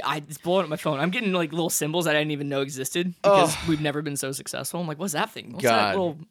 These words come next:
Speaker 1: plus mean?" I don't know what that means.
Speaker 2: It was just the perfect storm.
Speaker 1: That was
Speaker 2: Something we've been
Speaker 1: awesome.
Speaker 2: tracking all year that's, like, g-, heavy controversial.
Speaker 1: Yeah.
Speaker 2: Hit at the right time.
Speaker 1: It was beautiful.
Speaker 2: All right. You know, I was like, I was like, "I can't tweet this right now because a player almost died on the field." So
Speaker 1: That's
Speaker 2: I'm like,
Speaker 1: true.
Speaker 2: "There's, like, too much news going on."
Speaker 1: Yeah.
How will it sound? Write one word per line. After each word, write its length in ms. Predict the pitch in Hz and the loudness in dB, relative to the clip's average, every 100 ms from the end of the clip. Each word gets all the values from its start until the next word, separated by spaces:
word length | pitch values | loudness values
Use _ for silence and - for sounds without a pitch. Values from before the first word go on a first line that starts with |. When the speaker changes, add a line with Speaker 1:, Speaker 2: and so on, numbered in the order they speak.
| _ | _
Speaker 1:
plus 320 | - - - | -6 -6 -6
mean?" 140 | - - | -12 -18
I 40 | - | -14
don't 60 | |
know 20 | 170 | -14
what 100 | - | -16
that 160 | - | -20
means. 300 | - 139 - - | -18 -16 -16 -14
Speaker 2:
It 60 | 147 | -10
was 120 | 117 | -6
just 200 | 156 156 | -6 -8
the 60 | |
perfect 380 | - 131 127 113 | -8 -6 -6 -8
storm. 380 | - 107 104 113 | -10 -8 -8 -8
Speaker 1:
That 80 | - | -8
was 60 | 135 | -2
Speaker 2:
Something 160 | 170 175 | 0 2
we've 120 | 156 | 2
been 100 | 143 | 0
Speaker 1:
awesome. 60 | |
Speaker 2:
tracking 360 | 165 131 135 127 | 2 4 2 0
all 240 | 85 110 | 0 2
year 200 | 117 110 | 2 0
that's, 160 | 104 92 | -4 -4
like, 200 | 107 - - 110 | -6 -6 -16 -12
g-, 80 | 123 | -8
heavy 360 | 117 110 202 110 | -2 0 2 0
controversial. 800 | 110 104 101 90 95 - 95 98 - | -2 -4 -4 -6 -6 -6 -8 -8 -6
Speaker 1:
Yeah. 60 | |
Speaker 2:
Hit 100 | 120 | -4
at 80 | 107 | -4
the 100 | 98 | -4
right 240 | 98 101 - | -4 -4 -6
time. 200 | 98 92 | -8 -6
Speaker 1:
It 20 | |
was 140 | 98 - - - 156 | -8 -12 -20 -18 -8
beautiful. 480 | 143 123 - - 143 _ - | -6 -6 -10 -18 -20 _ 0
Speaker 2:
All 100 | 156 | 4
right. 220 | 151 127 - _ _ | 6 4 -2 _ _
You 80 | 180 | 4
know, 80 | 190 | 4
I 80 | 214 | 4
was 180 | 240 240 | 0 2
like, 220 | 190 170 - | 0 0 0
I 100 | 151 | 0
was 100 | 151 | 2
like, 100 | 143 | -2
"I 60 | |
can't 280 | - 170 - | -2 -4 -6
tweet 260 | - 165 - | -4 -4 -4
this 160 | 120 | 0
right 160 | 120 101 | 0 2
now 160 | 107 104 | 0 -2
because 340 | 110 113 104 | -2 -2 -2
a 80 | 104 | -2
player 300 | - 110 117 | 0 2 2
almost 320 | 113 110 90 | 2 -2 -2
died 240 | 92 104 | 0 2
on 80 | 107 | 0
the 80 | 104 | -4
field." 400 | - 104 127 156 | -6 -2 -2 0
So 100 | 147 | 0
Speaker 1:
That's 100 | 135 | 2
Speaker 2:
I'm 80 | 110 | 2
like, 80 | 110 | 2
Speaker 1:
true. 100 | 120 | 0
Speaker 2:
"There's, 200 | 120 117 | 0 0
like, 140 | 113 | -2
too 180 | - 143 | -2 -4
much 240 | 127 123 | -2 -4
news 360 | 110 123 143 110 | -4 -4 -4 -4
going 260 | 104 101 107 | -4 -2 2
on." 300 | 127 95 135 | 2 2 0
Speaker 1:
Yeah. 180 | 123 | -2